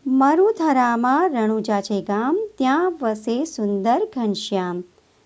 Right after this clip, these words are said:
દેવળમાં તારી જ્યોતિ વિરાજે, અનહદ ગેબી નોબત ગાજે. વાણિયાને તમે દૂતો તાર્યો, ભૈરવને ભૂમિ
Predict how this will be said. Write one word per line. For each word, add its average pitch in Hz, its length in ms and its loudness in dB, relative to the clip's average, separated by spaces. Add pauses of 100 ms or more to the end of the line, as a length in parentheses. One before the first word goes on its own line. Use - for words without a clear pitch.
દેવળમાં 339 680 4
તારી 220 440 0
જ્યોતિ 208 500 -4
વિરાજે, 311 640 2 (120)
અનહદ 196 500 -4 (520)
ગેબી 247 360 0 (140)
નોબત 220 600 0
ગાજે. 254 540 -2 (520)
વાણિયાને 349 680 4
તમે 349 360 2
દૂતો 233 520 -2
તાર્યો, 208 680 0 (600)
ભૈરવને 247 960 2
ભૂમિ 285 380 4